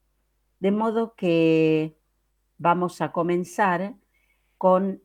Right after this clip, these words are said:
el texto de Hugo Correa Márquez, que también vale decir que es el único latinoamericano citado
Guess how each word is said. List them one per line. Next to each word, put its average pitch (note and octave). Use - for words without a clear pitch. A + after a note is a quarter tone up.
el G3
texto F3+
de D#3
Hugo E3
Correa D3+
Márquez, D#3
que F3+
también F#3+
vale D#3
decir D#3+
que F3+
es E3
el F3
único G3+
latinoamericano E3+
citado D#3+